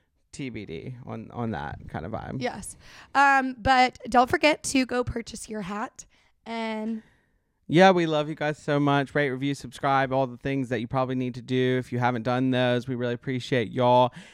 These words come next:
Speaker 1: and sticking by our side and such like that and everything. Of cour-, oh my God, I forgot there was a bug crawling around. I don't even know where it is now, so we're fucked. Anywho, love you guys, and we will kinda see y'all next week. Maybe with a guest, maybe with us. Who fucking knows? But we love ya.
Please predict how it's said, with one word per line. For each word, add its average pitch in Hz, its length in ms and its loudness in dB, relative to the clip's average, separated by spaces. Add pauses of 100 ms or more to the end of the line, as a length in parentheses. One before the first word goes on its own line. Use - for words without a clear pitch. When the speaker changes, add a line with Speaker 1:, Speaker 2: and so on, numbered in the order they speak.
(120)
Speaker 1:
and 127 160 -8
sticking 135 300 -8
by 123 100 2
our 120 120 4
side 139 320 6
and 131 120 0
such 123 200 -2
like 120 160 -2
that 143 220 8
and 131 100 2
everything. 127 500 -2
Of 113 120 -8
cour-, - 180 -6
oh 165 80 6
my 156 120 2
God, 135 140 2
I 123 120 0
forgot 123 420 -6
there 120 100 -10
was 117 80 -10
a 110 60 -12
bug 110 200 -10
crawling 113 240 -6
around. 110 200 -4
I 107 60 -6
don't 107 160 -8
even 101 140 -6
know 98 120 -4
where 95 160 -4
it - 60 -10
is - 180 -14
now, 120 220 -12
so 123 340 -10
we're 120 160 -2
fucked. - 340 -10 (520)
Anywho, 214 520 6
love 170 220 4
you 175 100 -8
guys, 160 400 6
and 147 160 0
we 147 120 4
will 143 100 -2
kinda 139 300 -2
see 147 320 -4
y'all 131 440 6
next 131 480 -4
week. 139 460 -2
Maybe 139 260 0
with 135 160 -4
a 127 40 -14
guest, 127 280 -2
maybe 123 240 -6
with 120 220 -6
us. 117 220 -4
Who 131 500 0
fucking 117 420 -6
knows? 139 520 -2 (480)
But 104 160 -4
we 101 100 -8
love 85 240 -8
ya. 85 200 -10